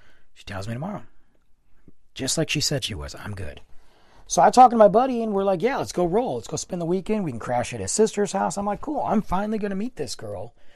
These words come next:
Not like I'm expecting, you know, whatever, but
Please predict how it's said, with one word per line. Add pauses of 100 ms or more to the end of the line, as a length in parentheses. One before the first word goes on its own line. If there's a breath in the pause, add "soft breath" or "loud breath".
(300 soft breath)
Not
like
I'm
expecting, (200)
you
know, (440)
whatever,
but